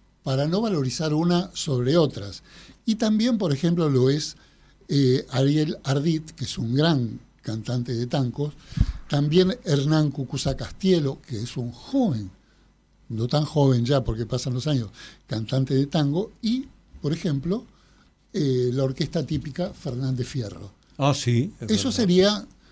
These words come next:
Speaker 1: dentro del grupo, eh, digamos, de cultura popular, ¿no? Pasemos a la literatura, que es algo que nos atañe.
Speaker 2: Ujú.
Speaker 1: Eh,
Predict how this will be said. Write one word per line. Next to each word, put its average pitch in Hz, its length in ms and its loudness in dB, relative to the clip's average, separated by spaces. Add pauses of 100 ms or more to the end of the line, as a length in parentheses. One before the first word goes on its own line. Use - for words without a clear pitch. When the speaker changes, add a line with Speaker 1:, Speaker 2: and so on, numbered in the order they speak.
(220)
Speaker 1:
dentro 156 500 4
del 123 220 0
grupo, 139 680 2 (760)
eh, 120 300 -2
digamos, 143 400 0
de 123 80 -4
cultura 117 760 0 (380)
popular, 131 560 -2
¿no? 226 260 -2 (480)
Pasemos 254 420 0
a 180 40 2
la 147 120 2
literatura, 143 680 0
que 120 80 -4
es - 120 -4
algo 143 220 4
que 131 120 -2
nos 120 180 -4
atañe. 139 460 0
Speaker 2:
Ujú. 131 420 2 (380)
Speaker 1:
Eh, 143 600 6